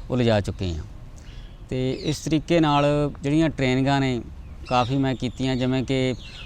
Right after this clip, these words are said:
ਹਾਲੈਂਡ ਦੇ ਵਿੱਚ ਇੱਕ ਟ੍ਰੇਨਿੰਗ ਕਰਨ ਦਾ ਮੌਕਾ ਮਿਲਿਆ। ਉੱਥੇ ਜਾ ਕੇ ਜਿਹੜੀ ਸੂਰ ਪਾਲਣ ਦੀ ਮੈਨੇਜਮੈਂਟ ਦੀ ਟ੍ਰੇਨਿੰਗ ਆ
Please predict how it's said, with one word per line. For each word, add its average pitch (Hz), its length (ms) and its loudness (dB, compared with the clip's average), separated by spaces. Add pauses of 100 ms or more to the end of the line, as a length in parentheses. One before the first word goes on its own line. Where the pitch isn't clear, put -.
(100)
ਹਾਲੈਂਡ 123 300 4
ਦੇ 131 120 2
ਵਿੱਚ 127 180 0
ਇੱਕ 127 140 -2
ਟ੍ਰੇਨਿੰਗ 120 300 0
ਕਰਨ 113 180 0
ਦਾ 120 100 0
ਮੌਕਾ 117 300 0
ਮਿਲਿਆ। 117 380 -2 (680)
ਉੱਥੇ 143 300 -2
ਜਾ 123 240 4
ਕੇ 123 100 -4
ਜਿਹੜੀ 123 180 -2 (200)
ਸੂਰ 120 260 -2
ਪਾਲਣ 120 300 0
ਦੀ 120 100 -2
ਮੈਨੇਜਮੈਂਟ 117 480 0
ਦੀ 113 120 -2
ਟ੍ਰੇਨਿੰਗ 113 340 0
ਆ 107 180 -6